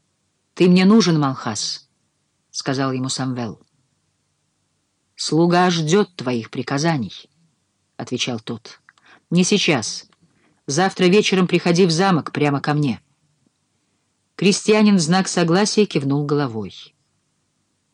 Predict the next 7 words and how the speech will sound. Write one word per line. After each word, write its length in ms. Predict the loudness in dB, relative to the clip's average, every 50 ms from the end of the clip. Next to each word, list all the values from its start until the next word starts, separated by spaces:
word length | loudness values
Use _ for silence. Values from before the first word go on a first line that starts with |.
| _ _ _ _ _ _ _
Самвел 480 | -6 -2 0 2 4 4 4 4 4 4
поехал 480 | 4 4 4 4 4 4 4 4 4
дальше, 540 | 4 4 4 2 2 0 0 -4 -4 -4 -4
а 80 | -2 -2
Малхас 460 | -2 -2 -4 -4 -4 -2 -2 -2 -2
снова 440 | -4 -6 -4 -2 0 0 0 0 0
запел. 500 | -2 -4 -6 -6 -6 -10 -10 -10 -12 -16